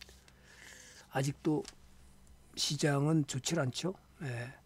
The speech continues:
정배열은 아직 만들지 못하고 있고요. 음, 어쨌든 조정 이후에 강한 상승은 왔지만 이틀 또 조정을 받으면서, 음, 시장을 한번 살펴보겠습니다.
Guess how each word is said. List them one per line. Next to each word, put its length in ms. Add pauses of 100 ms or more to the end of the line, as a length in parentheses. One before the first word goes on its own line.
(800)
정배열은 540
아직 220
만들지 480
못하고 400
있고요. 320 (560)
음, 280
어쨌든 440 (340)
조정 460
이후에 400
강한 320
상승은 460
왔지만 540 (560)
이틀 340
또 180
조정을 400
받으면서, 760 (440)
음, 400
시장을 400
한번 180
살펴보겠습니다. 880